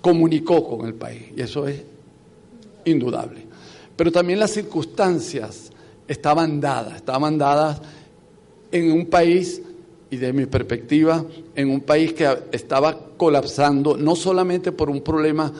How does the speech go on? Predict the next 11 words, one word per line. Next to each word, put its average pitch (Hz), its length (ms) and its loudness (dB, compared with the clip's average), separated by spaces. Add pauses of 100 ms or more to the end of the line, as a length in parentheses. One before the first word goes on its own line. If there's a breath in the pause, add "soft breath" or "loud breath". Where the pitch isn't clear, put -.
(480 loud breath)
político, - 840 2 (220 loud breath)
sino 127 240 -8
también 127 320 -2
por 160 120 2
el 160 100 0
problema 123 460 -2 (240)
económico. 123 800 -6
Es 135 80 -2
decir, 143 400 -4 (460 loud breath)
el 139 220 -2
tema 226 580 4